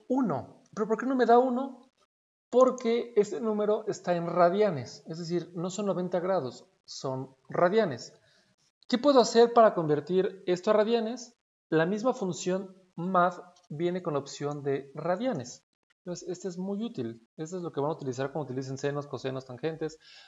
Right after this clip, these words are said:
o arco, coseno, arco, tangente. Eh, no creo si existe el arco tangente.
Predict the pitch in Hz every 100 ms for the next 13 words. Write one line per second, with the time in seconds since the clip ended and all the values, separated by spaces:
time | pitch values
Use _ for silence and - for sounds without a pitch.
0 | - 180 175 156 139 147 143 139 131 117
1 | - 131 135 139 135 135 135 - _ _
2 | _ _ _ 175 127 123 135 143 139 _
3 | 175 175 165 131 - 139 139 131 - -
4 | 123 120 151 151